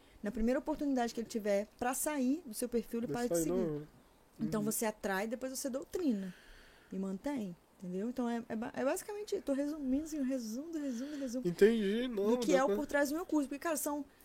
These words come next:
Speaker 1: sei lá quantos anos que eu tô trabalhando, desde dois mil e treze, né? Então eu aprendi tudo na porrada, ninguém me ensinou.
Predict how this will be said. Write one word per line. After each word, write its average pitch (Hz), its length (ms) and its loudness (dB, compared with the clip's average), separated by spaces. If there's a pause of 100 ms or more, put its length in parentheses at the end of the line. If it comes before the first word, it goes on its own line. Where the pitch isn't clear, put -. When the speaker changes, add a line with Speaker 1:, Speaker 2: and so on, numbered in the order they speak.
(240)
Speaker 1:
sei 277 140 -6
lá 269 80 -6
quantos 247 240 -2
anos 233 160 0
que 220 60 -4
eu - 40 -12
tô - 100 -12
trabalhando, 196 480 -2
desde 214 200 4
dois 226 120 4
mil 240 100 4
e - 20 0
treze, 220 560 4
né? 196 120 -4
Então 240 300 -4
eu 311 80 0
aprendi 269 340 2
tudo 320 220 0
na 359 140 -2
porrada, 392 480 4
ninguém 277 240 2
me 403 80 -2
ensinou. 233 600 4